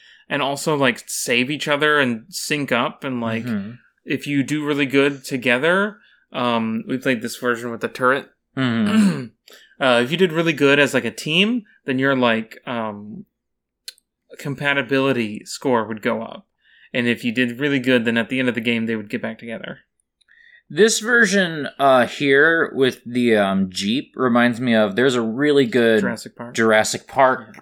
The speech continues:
Speaker 1: Yeah.
Speaker 2: light gun game. You knew, you knew what I was talking
Speaker 1: Yeah,
Speaker 2: about.
Speaker 1: of course.
Speaker 2: Uh, that game is cool. Uh, played a lot of the Jurassic Park light gun game.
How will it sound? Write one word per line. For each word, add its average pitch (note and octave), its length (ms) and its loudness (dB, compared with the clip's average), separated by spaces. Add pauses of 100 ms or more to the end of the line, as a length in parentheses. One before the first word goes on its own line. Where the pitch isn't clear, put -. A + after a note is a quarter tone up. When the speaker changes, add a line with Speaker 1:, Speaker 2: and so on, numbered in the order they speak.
Speaker 1:
Yeah. C3 60 -18
Speaker 2:
light B2+ 260 2
gun G#2+ 240 -2
game. G2 440 -4 (160)
You C#3+ 160 -10
knew, C3 140 -4
you G3 240 0
knew D#3+ 160 2
what A2+ 100 2
I G#2 60 6
was G2+ 120 2
talking A2 260 2
Speaker 1:
Yeah, A2 40 -4
Speaker 2:
about. B2+ 300 6
Speaker 1:
of - 40 -16
course. C#3+ 380 -10 (480)
Speaker 2:
Uh, G#2 480 2
that F3 180 2
game C3 180 -2
is G#2 120 -8
cool. G2 480 0 (380)
Uh, G2+ 260 -2
played C3+ 220 0
a A#2 40 4
lot G#2+ 180 6
of F#2 100 0
the G2 60 -4
Jurassic G2 440 0
Park F#2 260 -6
light F2+ 180 -4
gun F2 140 -12
game. F2+ 380 -14